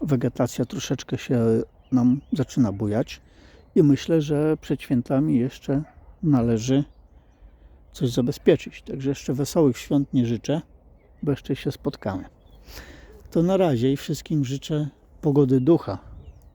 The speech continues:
i zdrówka i doceniajcie to, co macie, bo świat, widzicie,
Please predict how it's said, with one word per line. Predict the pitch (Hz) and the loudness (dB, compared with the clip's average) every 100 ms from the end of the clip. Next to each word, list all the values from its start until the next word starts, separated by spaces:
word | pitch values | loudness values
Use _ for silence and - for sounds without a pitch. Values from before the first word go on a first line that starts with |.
| - - - | -20 -12 -4
i | |
zdrówka | 123 127 156 156 - 156 135 _ _ _ _ _ _ _ _ | -2 0 0 -2 -4 -8 -8 _ _ _ _ _ _ _ _
i | 170 | -6
doceniajcie | 147 147 156 151 156 165 - 151 | -2 -2 0 2 2 0 -4 -10
to, | 143 | -8
co | - 139 | -6 -4
macie, | 127 131 - 117 113 | -2 -4 -6 -6 -6
bo | - - _ _ _ _ _ _ _ - _ | -10 -18 _ _ _ _ _ _ _ -20 _
świat, | - - 147 131 | -14 -2 0 0
widzicie, | 123 123 123 - 123 | -4 -2 -4 -4 -12